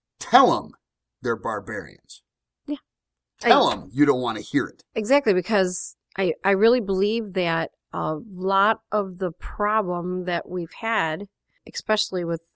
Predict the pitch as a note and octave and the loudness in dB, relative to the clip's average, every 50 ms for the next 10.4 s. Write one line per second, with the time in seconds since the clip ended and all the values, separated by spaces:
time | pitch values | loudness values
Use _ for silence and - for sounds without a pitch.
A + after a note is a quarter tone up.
0 | _ - F3 F#3 F#3+ G3 F#3+ G3 F#3 F3 - - - G3 G3 F#3+ F#3+ F3+ E3+ - | _ -2 0 0 2 0 0 -2 -4 -6 -8 -6 -4 -2 -2 -2 -2 -4 -6 -6
1 | F3 E3 E3 F3 F3 F3 F3 - - - G#3+ F#3 F3+ F3 E3+ E3 E3 E3 _ _ | -6 -4 -4 -6 -8 -10 -12 -6 0 0 2 2 2 0 -2 -4 -6 -8 _ _
2 | G#3+ G#3 G3+ G3 F3+ G3+ G3+ F#3+ F#3+ F#3+ F#3 F#3 F3+ F3 F#3+ F3+ E3+ E3+ E3 E3+ | 4 6 6 6 4 4 2 4 2 2 0 0 -2 -2 -2 -2 -2 -2 0 2
3 | G3 G3 G#3 G3+ F3 E3 D#3+ D#3 F3 - _ _ _ _ _ _ _ _ _ _ | 2 4 4 4 2 0 -2 -4 -6 -10 _ _ _ _ _ _ _ _ _ _
4 | _ _ - - - - _ _ _ - G3+ G#3 F#3+ F#3 G3 E3+ F3 F3+ F#3+ G3 | _ _ -20 -20 -20 -20 _ _ _ -2 0 0 0 2 0 0 0 2 2 4
5 | F#3+ F#3+ F#3 F3+ F3 F3 - _ _ _ _ _ _ _ _ _ _ - A3 G#3 | 4 4 4 2 0 -4 -8 _ _ _ _ _ _ _ _ _ _ -4 -4 -2
6 | - - F#3 E3+ F3+ E3+ E3 - F3+ - F#3 F3 - - E3+ E3 - - F3 F3+ | 0 -2 -2 0 0 -2 -2 -4 -4 -4 -4 -4 -4 -6 -10 -8 -8 -8 -8 -8
7 | - F3 - G#3+ A3+ A#3+ A3+ E3+ D#3 D#3 E3 - - D3+ - - E3+ D#3+ D#3+ - | -8 -4 0 0 2 2 2 0 -2 -2 -4 -10 -16 -12 -8 -6 -4 -4 -6 -6
8 | - D#3+ D#3 D#3 - E3 D#3 - _ _ _ _ - - - - - E3+ E3+ F3 | -8 -8 -8 -6 -6 -6 -6 -8 _ _ _ _ -18 -18 -14 -10 -6 -2 -2 0
9 | F3+ F#3+ G#3 A#3+ C4 - _ _ _ _ _ _ _ _ _ - E3 E3 - - | 0 0 -2 -2 -6 -8 _ _ _ _ _ _ _ _ _ -10 -8 -6 -6 -6
10 | - F#3 E3+ F3 D#3+ D#3+ - | -4 -2 -2 -2 -2 -2 -4